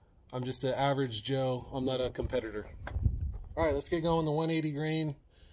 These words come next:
X T P with, uh, some Long Shot.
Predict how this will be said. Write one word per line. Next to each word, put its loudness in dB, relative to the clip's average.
X 2
T -2
P 0
with, 0
uh, 4
some 2
Long -2
Shot. -4